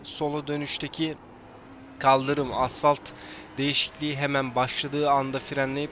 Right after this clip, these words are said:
aracı sağ tarafa doğru freni taşıyarak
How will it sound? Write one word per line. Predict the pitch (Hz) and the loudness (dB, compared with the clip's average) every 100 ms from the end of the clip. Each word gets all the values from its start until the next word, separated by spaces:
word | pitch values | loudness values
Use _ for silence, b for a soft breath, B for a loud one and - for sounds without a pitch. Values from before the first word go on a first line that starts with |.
| 113 | -4
aracı | 135 127 131 - | -4 -4 -6 -2
sağ | 147 147 | 2 2
tarafa | - 143 131 139 | 2 -4 -6 -6
doğru | 131 127 135 | -4 -4 -4
freni | 143 - 123 135 156 | -6 -8 -6 -4 -6
taşıyarak | - 135 - 147 143 135 | -6 -4 -2 0 0 -2